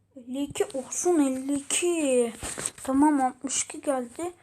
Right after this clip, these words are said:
Neyse, ben artık şey yapmak istiyorum ve bolluk kıtlık mı harita? En sevdiğim haritalardan biri. Ve şey, buraya Jackie ile girmek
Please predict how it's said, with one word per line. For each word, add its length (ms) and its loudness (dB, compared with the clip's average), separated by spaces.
Neyse, 260 -2
ben 140 6
artık 420 -2
şey 220 2
yapmak 460 2
istiyorum 1000 -2
ve 140 0
bolluk 440 -2
kıtlık 420 -14
mı 120 -2
harita? 800 -4
En 120 0
sevdiğim 580 0
haritalardan 800 -2
biri. 320 0
Ve 240 6
şey, 360 -18
buraya 260 -6
Jackie 420 -4
ile 180 0
girmek 720 -6